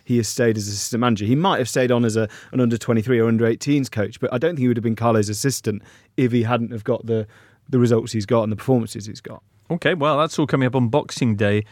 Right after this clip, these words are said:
Speaker 2: Bournemouth Arsenal, which if Arteta does get off to a winning start, could leave the Cherries in all sorts of trouble. Uh, Josh Farley saying, "Do the panel, uh, think the relegation picture is as clear-cut as it seems, i e three from the current bottom four?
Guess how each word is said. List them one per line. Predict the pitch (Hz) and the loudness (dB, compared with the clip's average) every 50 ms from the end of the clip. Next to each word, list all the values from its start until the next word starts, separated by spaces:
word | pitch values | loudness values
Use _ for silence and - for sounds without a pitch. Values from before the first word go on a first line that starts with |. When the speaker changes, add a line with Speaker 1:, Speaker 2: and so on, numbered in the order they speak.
| - - - - - _ - | -14 -20 -20 -20 -14 _ -2
Speaker 2:
Bournemouth | 170 180 185 170 147 - | 0 0 2 0 0 0
Arsenal, | 160 165 170 170 160 - - 127 101 87 87 123 127 - _ _ _ _ - | 2 2 2 2 0 0 0 0 0 2 0 0 -2 -4 _ _ _ _ -4
which | 117 117 120 - - - - | -2 -2 -2 -2 -4 -4 -2
if | 143 117 - | -2 0 0
Arteta | 131 120 117 - 156 139 - 127 113 | 0 0 0 0 -2 -2 -2 -2 -2
does | 139 147 131 | -2 -2 -2
get | - - - | -2 -2 -2
off | - 110 110 - | 0 -2 -2 -2
to | - - | -2 0
a | 107 | 0
winning | 104 110 113 110 107 107 | 2 2 2 2 0 0
start, | - - 123 107 101 - - | 0 0 0 0 0 0 -2
could | - 127 110 | -2 0 0
leave | 113 120 113 107 | 2 0 0 0
the | 110 | -2
Cherries | 104 - 147 127 113 107 110 | -4 0 2 2 2 2 2
in | 117 120 | 2 2
all | 127 123 | 2 0
sorts | 117 - 139 120 - | -2 -4 -6 -6 -6
of | - | -4
trouble. | - 117 101 107 110 - - - - - - | -2 -2 -2 -2 -4 -10 -14 -20 -14 -6 -2
Uh, | 131 131 | -2 -2
Josh | 120 - - 190 180 - | 0 0 0 0 0 -2
Farley | - - 185 175 180 175 160 127 | -4 -2 0 2 2 2 2 2
saying, | 120 - 160 139 135 123 | 2 2 2 2 2 2
"Do | 117 170 190 | 2 0 2
the | 165 165 | 0 0
panel, | - - - 180 196 196 170 107 87 113 151 - _ _ _ - - _ _ _ _ - - | -2 0 0 2 2 4 4 4 2 2 0 -2 _ _ _ -20 -20 _ _ _ _ -4 -2
uh, | 123 | -2
think | 123 160 175 165 156 | 0 0 0 0 2
the | 143 135 | 2 2
relegation | 151 156 156 147 156 143 - 143 131 | 4 4 4 4 2 2 2 0 0
picture | - 175 175 - - - - | 0 0 -4 -4 -2 -4 -2
is | - 151 156 151 | 0 0 0 0
as | 143 - | 0 -2
clear-cut | - - - - 175 190 202 180 - - - | -4 -6 -2 0 2 2 2 0 0 -2 -2
as | 127 120 | 0 -2
it | 135 - - | -2 -6 -8
seems, | - - - 180 160 127 104 98 | -6 -2 0 2 2 2 2 2
i | 104 104 110 | 2 4 2
e | 110 | 2
three | 104 - - 131 117 | 0 0 0 0 0
from | - 131 123 | 0 -2 -2
the | 113 | -2
current | 107 127 123 120 - | 0 0 0 0 0
bottom | - 117 117 113 113 123 - - - - _ | 0 0 2 2 0 -2 -4 -10 -20 -20 _
four? | - - - 170 160 147 113 95 85 80 85 | -18 -8 -2 0 2 2 2 2 0 -2 -6